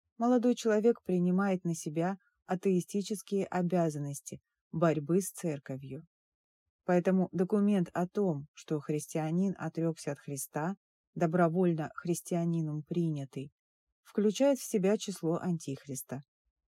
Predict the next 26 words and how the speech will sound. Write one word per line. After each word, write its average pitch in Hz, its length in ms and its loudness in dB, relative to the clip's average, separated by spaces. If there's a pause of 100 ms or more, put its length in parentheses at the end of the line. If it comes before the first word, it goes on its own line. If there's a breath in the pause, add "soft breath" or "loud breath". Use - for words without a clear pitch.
(240)
А 160 300 0
штрих-код, 202 800 0 (240)
свидетельствующий 165 1040 0
о - 140 -6
налогоплательщике, 170 1120 -2 (360)
каким, 185 400 0
кстати, 185 420 -2
был 175 280 2
и - 140 -4
сам 170 300 -2
Христос, 139 640 -8 (420)
Евангелие 151 520 0
от 156 80 -8
Матфея, 156 340 -4
глава 151 200 -4
семнадцатая, 156 500 -8
стих 151 200 -10
двадцать 147 320 -8
седьмой, 151 440 -8 (480)
или 247 260 4
о 226 140 4
сделанной 226 500 4
покупке, 165 680 -2 (540)
не 220 120 4
включает. 196 760 -4 (1500)
Действительно, 180 880 -4